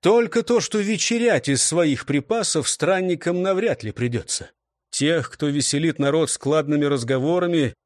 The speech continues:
да к угощению не позвать. Несомненно, потешники были бы рады немедля затеять хоть малое представление, зарабатывая пироги и подарки.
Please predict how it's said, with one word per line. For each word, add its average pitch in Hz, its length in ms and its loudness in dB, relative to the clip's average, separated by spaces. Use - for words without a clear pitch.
да 156 200 2
к 180 100 -4
угощению 180 840 2
не 233 120 0
позвать. 107 600 -6
Несомненно, 240 600 2
потешники 190 640 -2
были 175 220 0
бы 156 140 2
рады 170 400 4
немедля 170 560 2
затеять 165 560 2
хоть 170 240 -2
малое 175 400 0
представление, 156 880 -2
зарабатывая 135 600 0
пироги 139 460 -2
и 147 40 0
подарки. 143 680 -4